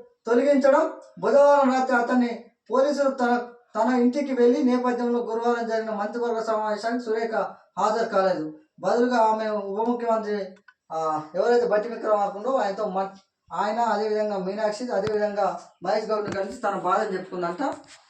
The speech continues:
ఆ, దయచేసి మిత్రులారా, ఆడ జరిగింది ఏం లేదు. వాస్తవానికి కూడా రోహిన్ రెడ్డి, ఓఎస్డీ ఎవరైతే సుమంతుడు, ఇద్దరు కలిసి దక్కన్,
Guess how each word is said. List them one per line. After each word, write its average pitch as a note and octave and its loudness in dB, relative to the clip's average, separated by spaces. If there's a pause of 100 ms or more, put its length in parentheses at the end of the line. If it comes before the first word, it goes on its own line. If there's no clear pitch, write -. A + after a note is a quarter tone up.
(160)
ఆ, F3 2
దయచేసి C#4 2
మిత్రులారా, A#3 2
ఆడ A3 4
జరిగింది A#3 0
ఏం G#3 -2
లేదు. D#3 -4 (640)
వాస్తవానికి C4+ 2
కూడా C4+ 2
రోహిన్ A#3+ 4
రెడ్డి, B3+ 0 (460)
ఓఎస్డీ B3+ 2 (720)
ఎవరైతే A#3 4
సుమంతుడు, A#3 -2
ఇద్దరు C#4 2
కలిసి C4+ 0
దక్కన్, C4 2